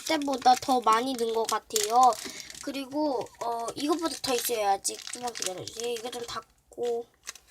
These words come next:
네. 그 다음에 디아이와이 두 개 넣었어요.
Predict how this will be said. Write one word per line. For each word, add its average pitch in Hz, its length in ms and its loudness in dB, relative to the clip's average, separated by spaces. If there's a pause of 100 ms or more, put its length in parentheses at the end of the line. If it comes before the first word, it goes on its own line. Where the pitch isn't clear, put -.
(2500)
네. 220 200 -10 (1300)
그 740 120 -6
다음에 269 560 4
디아이와이 294 680 2
두 254 260 -4
개 285 140 6
넣었어요. 226 920 4